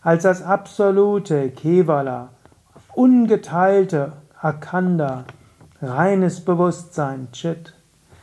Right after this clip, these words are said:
Es ist transzendent und nicht differenziert, jenseits aller Gedanken, Nirvikalpa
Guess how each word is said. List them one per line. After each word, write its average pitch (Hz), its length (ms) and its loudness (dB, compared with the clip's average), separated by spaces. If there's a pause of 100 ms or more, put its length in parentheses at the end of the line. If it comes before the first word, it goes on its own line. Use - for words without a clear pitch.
(340)
Es 160 160 4
ist 180 380 2 (280)
transzendent 202 1040 2
und 175 160 4
nicht 214 400 -2
differenziert, 190 1040 -2 (340)
jenseits 190 680 2
aller 175 220 0
Gedanken, 156 720 -4
Nirvikalpa 170 1000 0